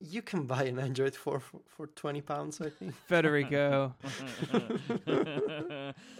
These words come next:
Speaker 3: You probably could. I mean, and it probably
Speaker 1: See?
Speaker 3: wouldn't be too good.
Speaker 2: Yeah, the, the Apple Pay segment was, uh, was great. It was one of the two sections of the keynote, um,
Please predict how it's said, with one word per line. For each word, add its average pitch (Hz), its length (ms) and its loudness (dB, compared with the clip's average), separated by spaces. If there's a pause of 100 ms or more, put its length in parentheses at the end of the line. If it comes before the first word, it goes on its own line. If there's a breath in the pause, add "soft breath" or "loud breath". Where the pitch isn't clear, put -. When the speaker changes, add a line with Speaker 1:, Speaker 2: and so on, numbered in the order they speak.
Speaker 3:
You 165 100 -10
probably 202 480 0
could. 101 560 -2
I 117 160 2
mean, 117 220 -2
and 107 140 -2
it 196 200 -2
probably 123 140 2
Speaker 1:
See? 196 340 8
Speaker 3:
wouldn't 381 260 8
be 349 100 0
too 202 220 -8
good. 180 320 -6 (400 loud breath)
Speaker 2:
Yeah, 185 220 2
the, 160 260 2
the 170 160 4
Apple 254 220 2
Pay 202 160 4
segment 156 460 2
was, 131 520 2 (440)
uh, 135 320 4
was 131 180 -4
great. 160 320 4
It 139 60 0
was 135 140 -2
one 151 200 2
of 139 140 0
the 143 80 -2
two 170 280 0
sections 147 460 -4
of 135 80 -6
the - 80 -12
keynote, 131 540 -4
um, 120 520 -10